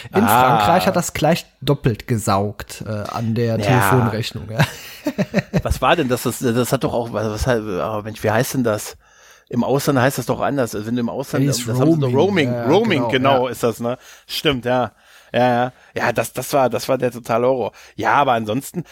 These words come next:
Speaker 2: hast du halt, wenn du Internet hattest, zumindest am Anfang so, du hattest das halt an deinem P C, ne? Und dann, wenn man sagte, ich gehe mal, ich, ich will mal irgendwie in den City Talk oder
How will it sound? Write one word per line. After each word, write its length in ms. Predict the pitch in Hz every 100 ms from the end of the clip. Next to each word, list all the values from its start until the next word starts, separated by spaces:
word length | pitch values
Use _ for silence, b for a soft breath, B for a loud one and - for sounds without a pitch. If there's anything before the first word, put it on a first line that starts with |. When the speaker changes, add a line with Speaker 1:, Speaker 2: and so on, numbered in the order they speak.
| B
Speaker 2:
hast 200 | 131 -
du 40 | 147
halt, 160 | 139
wenn 120 | 131
du 60 | 123
Internet 420 | 92 151 175 165
hattest, 340 | 165 170 175 -
zumindest 340 | 131 131 123
am 100 | 107
Anfang 440 | 95 120 - 196 170
so, 280 | 160 175 - B B B
du 80 | 120
hattest 260 | 143 -
das 140 | 139 147
halt 160 | 139
an 100 | 135
deinem 220 | 123 120
P 160 | - 104
C, 380 | - 131 170 262 B B
ne? 260 | 123 180 214
Und 140 | 131
dann, 240 | 131 139 131
wenn 80 | 131
man 120 | 131
sagte, 220 | 131 -
ich 180 | - -
gehe 200 | 147 135
mal, 180 | 131 120 B B B
ich, 280 | 120 -
ich 160 | 131 127
will 120 | 127
mal 180 | 139 135
irgendwie 380 | 131 135 131 123
in 140 | 110
den 140 | 117 113
City 280 | - 170 156
Talk 300 | 160 151 139
oder 280 | 127 123